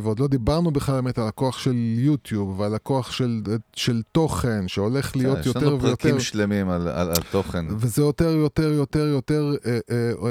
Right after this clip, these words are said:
Speaker 1: ובאמת בארץ ש-, שיש מדבר, אם אתה מדבר עכשיו על, על, על,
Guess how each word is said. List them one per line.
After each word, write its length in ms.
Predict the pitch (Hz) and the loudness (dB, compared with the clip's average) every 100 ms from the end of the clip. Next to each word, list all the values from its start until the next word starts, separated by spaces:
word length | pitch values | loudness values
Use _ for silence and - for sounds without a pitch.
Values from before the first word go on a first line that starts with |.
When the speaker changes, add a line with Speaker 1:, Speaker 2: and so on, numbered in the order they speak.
| 113 110 | -4 -2
Speaker 1:
ובאמת 380 | 113 113 135 160 | -2 0 0 0
בארץ 560 | 123 127 147 156 143 127 | 0 0 2 2 0 -2
ש-, 100 | - 117 - - 87 | -2 -4 -6 -16 -12
שיש 320 | 104 127 143 | -6 -4 0
מדבר, 760 | 175 151 127 110 147 165 156 120 | 0 0 0 0 2 2 2 2
אם 100 | 113 | 0
אתה 120 | 113 120 | 0 0
מדבר 380 | 110 113 147 | 0 0 0
עכשיו 340 | 147 - 143 131 | 0 0 0 0
על, 140 | 123 | 0
על, 240 | 95 117 90 | 0 0 0
על, 220 | 117 | 0